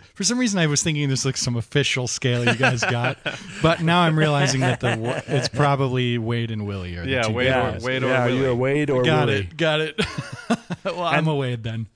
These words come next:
Speaker 3: And when we, when we, you know, when we came up with this, we, we really didn't know about World of Warcraft too much. I mean, you know,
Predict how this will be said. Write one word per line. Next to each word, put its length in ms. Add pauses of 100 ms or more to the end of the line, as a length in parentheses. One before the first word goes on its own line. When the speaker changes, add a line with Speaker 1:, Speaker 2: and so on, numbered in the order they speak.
(120)
Speaker 3:
And 180
when 160
we, 220
when 200
we, 200
you 140
know, 240
when 160
we 160
came 240
up 160
with 140
this, 260
we, 100
we 300
really 420
didn't 260
know 220
about 320
World 300
of 80
Warcraft 720
too 140
much. 300
I 60
mean, 160
you 80
know, 160